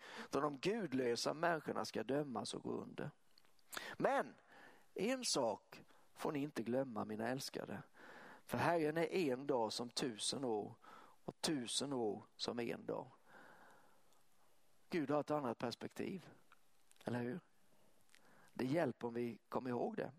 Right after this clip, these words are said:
Men det jag vill säga här, det är vad som står i vers nio. "Herren dröjer inte med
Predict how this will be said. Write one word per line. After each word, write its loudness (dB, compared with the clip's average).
Men 2
det 2
jag 4
vill 2
säga 4
här, 4
det 4
är 2
vad 2
som -4
står 0
i 2
vers 0
nio. -2
"Herren 4
dröjer 0
inte -2
med -2